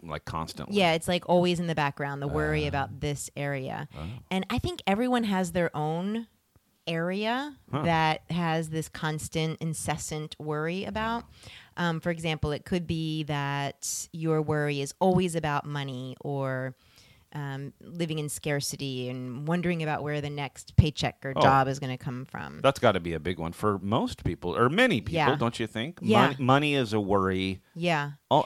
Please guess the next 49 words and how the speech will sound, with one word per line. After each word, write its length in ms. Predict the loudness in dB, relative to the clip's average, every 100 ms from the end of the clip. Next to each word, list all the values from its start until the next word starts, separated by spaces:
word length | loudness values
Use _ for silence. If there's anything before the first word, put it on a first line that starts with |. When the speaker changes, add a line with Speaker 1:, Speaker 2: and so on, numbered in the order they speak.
| 4
Speaker 1:
probably 500 | 4 4 2 0 0 -2
even 260 | -4 -2
people 300 | -2 -2 -4
that 140 | -6 -6 -10
have 280 | -8 -8 -8
plenty 360 | -8 -6 -6 -6
of 140 | -8
money. 400 | -14 -14 -16 -20 _ -20 -20 _ -4
Speaker 2:
Um, 640 | -2 0 -2 -2 -4 -6 -10 _
yeah, 420 | -4 0 0 -2 -2
but 180 | 4 6
I 80 | 6
wanna 200 | 2 -2
differentiate 800 | -4 -2 0 0 0 -2 -4 -2
this 180 | -4 -4
because 460 | -6 -2 0 0
there's, 560 | -2 0 0 -2 -8 -12 _ -4
that, 200 | 4 4
that's 200 | 6 4
never 180 | 6 2
been 160 | 2 0
mine, 260 | -2 -4
for 100 | -8
example. 280 | -12 -8 -6
Speaker 1:
Sure. 260 | 0 -2 -2
Speaker 2:
I'm, 140 | -2 2
I, 120 | 2 2
I'm 260 | 2 0 2
always 480 | 6 8 8 4 -2
knowing 580 | -2 -2 -2 -6 -10 -12
where 340 | -2 0 2 0
the 140 | -4
money's 320 | -4 -4 -6
gonna 180 | -10 -12
come 160 | -10 -4
Speaker 1:
Right, 220 | 0 0
Speaker 2:
from, 120 | -2 0
wherever 280 | 2 2
Speaker 1:
right. 120 | 0 -2
Speaker 2:
it 40 |
is 80 | -4
now, 300 | -6 -8 -6
right? 220 | -2 0 2
Speaker 1:
Okay. 60 |
Speaker 2:
It's 80 | 2
just 140 | 0
coming 260 | 0 0 -2
from 140 | -6
there. 220 | -10 -12